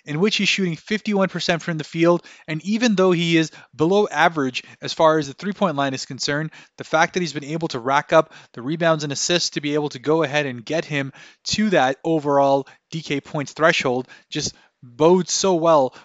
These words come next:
for a matchup in which he just has too much size for any of the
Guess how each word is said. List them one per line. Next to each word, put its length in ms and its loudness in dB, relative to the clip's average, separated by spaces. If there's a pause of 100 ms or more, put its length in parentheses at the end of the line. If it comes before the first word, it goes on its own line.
for 220 0
a 60 2
matchup 440 0
in 180 -10
which 300 -2 (360)
he 120 -6
just 240 0
has 300 0 (280)
too 160 2
much 180 4
size 440 2
for 140 -4
any 260 0
of 120 0
the 260 -4